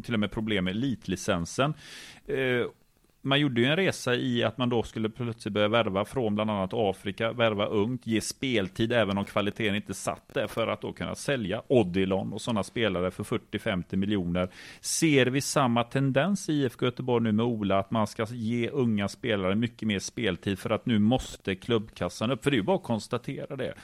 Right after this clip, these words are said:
Marcus Hermansson sa ju det på mötet, eh, Olsson, att vi kommer göra en ekonomisk förlust. Inte så stor dock, men att vi kommer backa ett par miljoner. Eh, vi är ju inte med topp sex i ekonomi.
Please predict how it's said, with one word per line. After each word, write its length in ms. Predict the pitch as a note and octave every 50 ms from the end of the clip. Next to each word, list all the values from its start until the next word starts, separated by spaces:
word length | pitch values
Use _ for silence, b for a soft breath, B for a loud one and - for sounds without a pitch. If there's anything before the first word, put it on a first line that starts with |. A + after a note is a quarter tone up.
| B
Marcus 380 | - C#3+ C3 B2 A#2 - A#2+ -
Hermansson 440 | D3 C3 A2+ G#2 G2 G2 - C#3 B2+
sa 160 | - D#3+ C3
ju 60 | B2+
det 120 | B2+ B2 A2+
på 100 | - B2+
mötet, 840 | B2 B2+ A#2+ G#2+ - - _ _ - A2 G#2 G2+ - - _ -
eh, 140 | A2 G#2+ G#2
Olsson, 440 | G2+ G2 A#2 G#2+ G2 - - A2+ A2
att 160 | G#2 G#2+ -
vi 80 | A#2 A#2
kommer 220 | - A#2 A2 A2+
göra 120 | A2+ A2 G#2+
en 80 | G#2
ekonomisk 540 | G#2 - - A2+ A2 G2 F2+ F2+ F#2+ - -
förlust. 320 | - A2+ F#2+ A#2 - -
Inte 260 | - E3+ C3+ - A#2 G#2
så 140 | - -
stor 320 | E3 - - D3+ G#3+ D4 -
dock, 260 | - B2 F#2+ - -
men 120 | B2 A#2 A#2+
att 140 | A2+ A2+ -
vi 80 | B2
kommer 240 | - - A#2+ A#2+ A#2+
backa 360 | A#2 C3+ A#2+ - _ - -
ett 100 | A2 -
par 180 | - D3+ C#3 B2
miljoner. 560 | A#2+ B2 B2+ C3+ B2+ A2 A2 G#2+ A2+ C#3+ D3 B B B B B B B B B _ -
Eh, 160 | - C#3+ C3+
vi 260 | A#2+ B2+ C3 B2+ B2 A2+
är 160 | G#2+ G2+ G#2+
ju 160 | A#2+ C3 D3+
inte 200 | D#3 - - D3
med 320 | C#3 C3+ B2 C3 E3 -
topp 220 | - - E3 - -
sex 540 | - - - B2+ - - - - - - A#2+
i 120 | B2+ A#2+
ekonomi. 640 | A2+ A2+ - - C3 B2 B2 B2 B2 - G#2+ C#3+ D#3+